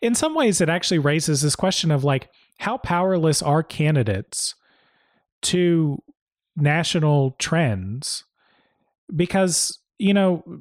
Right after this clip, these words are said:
Perdue could step away from the president. He could take the Chuck F. Stration route, put out this big new plan to help people deal with covid and could ultimately get swallowed up by the fact that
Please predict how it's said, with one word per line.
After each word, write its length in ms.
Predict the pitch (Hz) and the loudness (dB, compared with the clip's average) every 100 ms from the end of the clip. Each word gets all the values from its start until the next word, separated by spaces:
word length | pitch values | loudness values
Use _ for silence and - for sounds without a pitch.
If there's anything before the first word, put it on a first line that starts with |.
| - | -6
Perdue 320 | 190 226 254 | -2 0 0
could 240 | - 240 | 0 -2
step 260 | - 185 170 | 0 -2 2
away 160 | 156 160 | 2 2
from 140 | 160 | 0
the 80 | 151 | 0
president. 560 | 143 131 131 135 127 | 0 2 2 2 0
He 160 | 131 180 | -2 -2
could 260 | - 151 - _ - | -2 -4 -8 _ -4
take 220 | 165 - | -4 -2
the 60 | 147 | -2
Chuck 280 | - 156 | 0 0
F. 120 | 151 139 | 0 0
Stration 440 | 151 135 - 120 | 0 0 0 0
route, 360 | 113 107 113 - - _ _ - | 0 0 -2 -6 -20 _ _ -6
put 140 | 165 | -2
out 200 | 165 - | -2 0
this 260 | 165 - - _ _ _ - 180 160 131 | -2 -2 -8 _ _ _ -20 -16 -10 -2
big 280 | 160 170 | 0 0
new 680 | 147 143 151 151 147 143 165 _ _ 269 - | 0 4 4 4 4 2 -4 _ _ -12 -2
plan 380 | 151 156 147 | 0 0 0
to 100 | 139 | 0
help 220 | 120 147 - | 2 0 0
people 320 | 160 147 143 | -2 0 0
deal 340 | 131 139 139 | 2 2 2
with 240 | 131 135 - | 0 -2 -2
covid 560 | 180 170 104 98 135 - _ _ _ _ _ _ | -2 0 -2 -4 -8 -12 _ _ _ _ _ _
and 320 | 170 180 165 - - - | 0 0 0 -6 -18 -8
could 180 | 240 254 | -4 -2
ultimately 480 | 190 190 180 180 | -2 0 0 0
get 180 | 170 175 | 2 0
swallowed 440 | - 151 160 160 160 | 0 0 2 2 2
up 120 | 156 | 2
by 140 | 165 | 0
the 100 | 156 | 0
fact 380 | 143 156 151 - | 0 -2 -2 -2
that 320 | 156 143 - | 0 0 -2